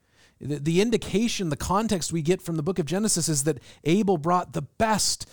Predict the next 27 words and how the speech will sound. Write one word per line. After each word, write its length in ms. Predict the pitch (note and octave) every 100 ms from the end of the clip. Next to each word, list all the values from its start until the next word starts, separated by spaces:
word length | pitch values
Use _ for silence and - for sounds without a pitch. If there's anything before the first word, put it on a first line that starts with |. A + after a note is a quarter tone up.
| -
that 100 | D#3
he 100 | E3
had 500 | - G3+ G3+ E3+ C3+ - -
to 100 | -
God. 440 | C#3 F3+ G3 D3 A#2+ _ _ _ _ _ _ _ _ _
And 160 | C#3+ C#3+ C3
Cain 220 | - F#3
just 120 | F3+ D#3
said, 100 | A3
"Yeah, 220 | - D#2
yeah, 220 | C#3 -
I've, 380 | - - - -
I've 100 | -
got, 140 | - - - -
I'll 80 | -
ch-, 200 | - - -
check 180 | A#2
my 120 | F#2 F2
pockets. 440 | - G#2+ - -
I've 120 | A2
got 200 | A2 F2
something 340 | - G2 - -
here." 220 | - _ _ _ _ _ _ _ _ _ _ _ _ _ _ _ _ _ _ _ _ _ _
And 120 | A#2+
then 100 | C3+
he 120 | C#3+ D3+
sees, 560 | - C#3+ D3 B2+ -